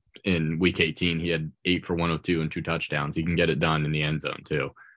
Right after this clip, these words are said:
Um, I, it's hard to put a pin on him because when receivers get old, it kinda happens out of nowhere. All, like, look at Adam Thielen. Last year, he was, he was great. He was, like, just Adam Thielen, the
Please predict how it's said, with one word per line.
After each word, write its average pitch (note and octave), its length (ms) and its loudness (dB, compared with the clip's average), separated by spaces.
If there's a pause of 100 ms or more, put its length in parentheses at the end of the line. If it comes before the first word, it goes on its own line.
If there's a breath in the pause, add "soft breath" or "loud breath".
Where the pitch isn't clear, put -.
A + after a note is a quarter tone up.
(240 loud breath)
Um, D2 480 2 (1000)
I, A2+ 420 4 (1000 loud breath)
it's A#2 160 0
hard F3+ 220 6
to - 40 4
put - 200 0
a G2+ 60 2
pin A#2 200 -2
on A#2 140 0
him A2 60 -2
because A2+ 280 0
when G#2 160 4
receivers C3+ 420 4
get G#2+ 160 2
old, G2+ 200 2
it - 80 -6
kinda C3 240 -6
happens G2 400 -2
out F2 100 -2
of D#2 60 -4
nowhere. F2 340 0
All, F#2 260 -2
like, F#2+ 140 -4
look A2 100 4
at G#2+ 80 2
Adam F#2 220 2
Thielen. E2 400 -4
Last E2+ 240 0
year, F2+ 140 4
he E2 60 2
was, - 260 -8 (420 soft breath)
he G2+ 100 2
was F#2 120 4
great. E2 300 2
He E2 80 -2
was, E2 180 -2
like, D#2+ 200 0 (240)
just - 200 -8 (100)
Adam E2 240 2
Thielen, E2 420 2
the D2+ 120 0